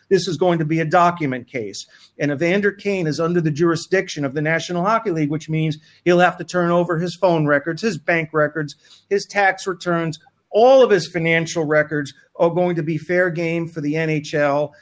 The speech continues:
Uh, and they alre-, they are probably already under the jurisdiction of the bankruptcy trustee. So maybe the bankruptcy case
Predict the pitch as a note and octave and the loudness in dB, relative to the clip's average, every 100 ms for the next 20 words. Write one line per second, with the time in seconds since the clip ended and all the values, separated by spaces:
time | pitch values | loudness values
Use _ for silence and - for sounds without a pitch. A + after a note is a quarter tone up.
0 | _ _ D#3+ D#3 D#3+ F3+ G3 G3 G3 G3+ | _ _ -4 -2 -2 0 2 4 6 4
1 | - F#3+ F#3 F#3 A3 A3+ G3+ G3+ F#3+ F3+ | 0 -2 -2 -4 -4 -2 0 0 0 0
2 | F#3+ F#3+ F#3+ G3 G3 E3+ D3+ F3+ E3+ - | 0 0 -2 -4 -2 -2 0 0 0 -2
3 | G3+ - F#3+ F3+ F#3 G#3+ A#3 G#3+ E3+ - | -4 -4 -4 -2 0 0 0 -2 -6 -4
4 | D#3 C3 - A#2+ A2+ G#2+ _ _ - F3 | -2 -4 -4 -6 -6 -8 _ _ -2 2
5 | D#3+ D#3 F3+ F#3 F3 D#3+ F#3 A3 G#3+ - | 2 2 0 0 -2 2 2 0 -6 -6
6 | D3 - C#3+ C#3+ C#3 | -6 -4 -2 -2 -4